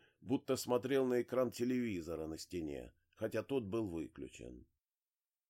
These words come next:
«После того, как ты пробрался в Довер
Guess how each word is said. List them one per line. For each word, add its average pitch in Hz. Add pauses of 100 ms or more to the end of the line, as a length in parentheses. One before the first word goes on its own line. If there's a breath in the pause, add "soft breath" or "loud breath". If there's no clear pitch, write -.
(240)
«После 156
того, 165
как 147
ты 156
пробрался 139
в 113
Довер 113